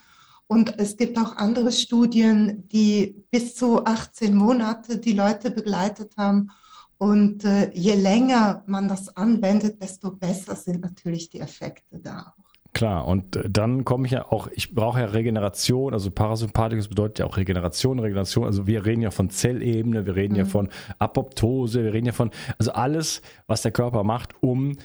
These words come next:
Speaker 2: sich zu regenerieren, um sich neu aufzubauen und alles das passiert nur im Parasympathikus statt. Na, wenn wir vor der,
Speaker 1: Richtig.
Speaker 2: äh, vor dem Tiger weglaufen, denkt der Körper nicht daran, seine Zellen zu reinigen oder so, oder,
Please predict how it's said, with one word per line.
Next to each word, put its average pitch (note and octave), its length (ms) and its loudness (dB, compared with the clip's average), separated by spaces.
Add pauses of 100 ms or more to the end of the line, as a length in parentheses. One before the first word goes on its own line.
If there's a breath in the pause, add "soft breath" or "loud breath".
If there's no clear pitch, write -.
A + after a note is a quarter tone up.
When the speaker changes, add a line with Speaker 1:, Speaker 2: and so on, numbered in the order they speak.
(100)
Speaker 2:
sich G#2 240 -2
zu A2+ 140 2
regenerieren, G2 760 0
um F2 220 -4
sich F2+ 160 -4
neu F#2+ 160 2
aufzubauen F#2+ 840 -2
und G2 220 -2
alles G#2+ 280 -2
das A2 180 -2
passiert G2+ 400 -2
nur F#2 240 0
im - 80 0
Parasympathikus - 1000 -4
statt. - 380 -8 (220)
Na, F#2+ 160 0
wenn G#2 140 0
wir G#2 120 0
vor G#2 140 -2
der, G2+ 220 2
Speaker 1:
Richtig. F#2+ 140 -2
Speaker 2:
äh, G2 120 2
vor F#2 120 0
dem G2 180 0
Tiger B2 300 0
weglaufen, A#2 640 0 (300 loud breath)
denkt A2+ 260 0
der A2 60 0
Körper A#2 300 0
nicht A#2+ 220 -2
daran, G#2+ 240 0
seine G2+ 220 0
Zellen C#3 320 0
zu A2 140 -2
reinigen G2+ 480 0
oder F#2 320 -2
so, E2+ 220 -2
oder, - 360 -2